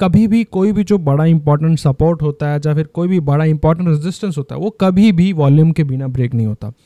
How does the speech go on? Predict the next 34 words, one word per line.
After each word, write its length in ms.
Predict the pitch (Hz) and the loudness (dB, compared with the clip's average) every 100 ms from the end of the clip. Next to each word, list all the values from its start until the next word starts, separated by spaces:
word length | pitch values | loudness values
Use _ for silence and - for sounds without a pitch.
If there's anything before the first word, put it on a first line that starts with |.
| _ - _ _ _ - - | _ -20 _ _ _ -20 -2
तो 60 | 240 | 0
आज 380 | 202 180 220 233 | 2 4 4 6
मैं 100 | 240 | 4
आपको 260 | 233 240 226 | 4 4 4
एक 180 | 220 | 4
अपने 300 | - 156 196 | -4 -6 -2
इंडिकेटर 360 | 196 190 190 208 | 0 0 0 -2
के 100 | 202 | -2
बारे 180 | 196 190 | -2 -2
में 300 | 190 190 185 | -2 -4 -6
इंट्रोड्यूस 400 | 151 160 180 185 | -6 -4 -2 -2
करने 240 | 190 190 | -2 -2
जा 160 | 175 165 | 0 0
रहा 80 | 165 | 0
हूँ, 80 | 170 | 0
जो 120 | 190 | 0
आपको 280 | 185 - - - | 0 -4 -10 -4
एक्यूरेट 540 | 185 _ 226 226 226 | -6 _ 0 2 4
वॉल्यूम 380 | 180 156 175 196 | 4 4 4 4
देगा 220 | 175 165 190 | 2 0 -2
और 360 | - 160 175 - | 0 0 0 -2
काफ़ी 320 | 202 - 247 | -4 -4 -8
ह-, 240 | 147 165 - - | -6 -8 -8 0
हद 120 | 233 226 | 0 0
तक 160 | 147 139 | -4 -2
आप 140 | 147 | -4
देखिएगा 440 | 160 175 202 202 | -4 -6 -4 -4
कि 240 | 208 208 233 - _ _ _ _ | -6 -8 -10 -14 _ _ _ _
हंड्रेड 320 | 175 214 240 | 2 4 4
में 140 | 233 220 | 4 2
से 280 | - 208 | 0 -2
नाइंटी 440 | 208 170 190 208 233 | 0 2 2 0 -2
फ़ाइव 280 | 175 165 170 | -2 -6 -6
टाइम 300 | 160 156 165 | -6 -8 -8